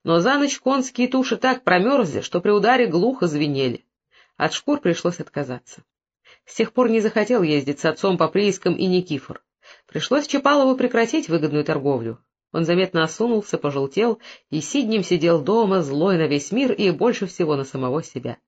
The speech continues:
Домашние, угождая ему, старались не стукнуть, не брякнуть. Каждый день он порол через сидельником внучат, доводил до слез невесток,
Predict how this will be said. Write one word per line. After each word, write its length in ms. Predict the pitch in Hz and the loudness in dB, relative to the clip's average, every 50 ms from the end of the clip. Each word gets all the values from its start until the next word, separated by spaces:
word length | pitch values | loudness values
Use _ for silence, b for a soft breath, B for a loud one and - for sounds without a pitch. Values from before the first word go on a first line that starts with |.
| _ _ _ _ _ B B B B B B B | _ _ _ _ _ B B B B B B B
Домашние, 560 | - - 185 214 262 302 285 - - 269 269 | 0 0 2 2 2 0 0 -2 -2 -2 -2
угождая 460 | 262 240 254 254 233 - 262 277 277 | 2 2 2 2 2 2 2 2 2
ему, 160 | 269 262 254 247 | 2 2 0 0
старались 460 | - 233 233 247 247 247 247 247 - | 0 0 2 2 2 2 0 0 0
не 100 | 214 208 | -2 -2
стукнуть, 540 | - - - 214 254 262 - 214 202 - - | -2 -2 -2 -2 -2 -2 -2 -6 -6 -4 -4
не 80 | 156 | -4
брякнуть. 600 | 131 127 151 208 233 233 - 208 196 - - _ _ _ b b b b b b b | -2 -2 -2 -2 -2 -4 -4 -6 -6 -6 -8 _ _ _ b b b b b b b
Каждый 360 | - 226 269 254 214 262 262 | 0 0 0 2 2 0 0
день 240 | 202 220 294 285 269 | 2 2 2 2 2
он 100 | 254 233 | 2 4
порол 280 | 240 233 247 254 254 240 | 4 4 4 4 2 2
через 260 | - 240 226 233 - | 2 -2 -2 -2 -2
сидельником 520 | 226 208 180 247 254 240 226 226 214 196 | -2 0 2 2 2 2 2 2 2 2
внучат, 480 | 190 175 170 - - 226 247 262 254 - - | 2 2 2 0 0 0 0 0 0 -4 -8
доводил 440 | 139 - 143 147 160 175 247 247 | -6 -2 0 0 2 2 2 2
до 100 | - 180 | 2 2
слез 300 | - - - 170 170 - | 0 2 0 -2 0 0
невесток, 560 | 165 151 139 180 226 226 - - 196 - - | -4 -2 0 0 0 -2 -2 -8 -12 -12 -12